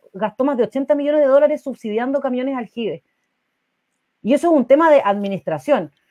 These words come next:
O sea, de partida Chile es el único país del mundo donde tienen el agua otorgada, eh, en propiedad.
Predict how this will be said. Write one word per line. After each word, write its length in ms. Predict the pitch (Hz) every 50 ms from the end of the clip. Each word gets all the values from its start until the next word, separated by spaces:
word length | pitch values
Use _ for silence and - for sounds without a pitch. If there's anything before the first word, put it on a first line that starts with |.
| _ _ _ _ _ _
O 120 | - 196
sea, 300 | - - 226 214 214 - _ -
de 180 | 185 180 208 220
partida 320 | 214 202 214 285 320 311
Chile 180 | - 285 294 311
es 60 | 294
el 40 | 269
único 380 | 277 285 302 269 311 302 285 -
país 180 | 247 254 269 233
del 120 | 277 247
mundo 440 | 254 269 311 302 269 208 220 233 240
donde 200 | 233 233 220 208
tienen 300 | 175 240 254 269 269 -
el 140 | - 214 208
agua 300 | 220 247 254 269 262 -
otorgada, 640 | - 220 - 208 196 202 226 240 262 262 262 240 - -
eh, 220 | - 202 196 180 -
en 140 | 196 190 185
propiedad. 580 | - 214 208 190 202 196 202 220 214 175 -